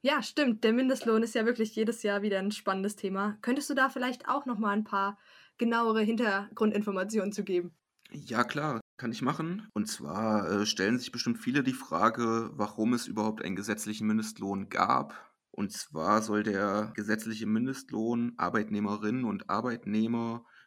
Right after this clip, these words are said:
Speaker 2: vor natürlich unangemessen niedrigen Löhnen schützen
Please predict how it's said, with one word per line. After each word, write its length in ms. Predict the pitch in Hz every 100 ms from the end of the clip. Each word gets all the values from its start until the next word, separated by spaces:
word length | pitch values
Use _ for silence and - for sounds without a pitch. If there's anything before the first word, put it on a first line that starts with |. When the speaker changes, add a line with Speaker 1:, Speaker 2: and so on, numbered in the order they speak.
| _
Speaker 2:
vor 560 | - 76 87 98 107 -
natürlich 480 | 92 - 98 -
unangemessen 680 | - 95 110 104 101 107 104
niedrigen 400 | 101 - 104 98
Löhnen 440 | 98 101 123 147 151
schützen 600 | - 151 151 - 156 170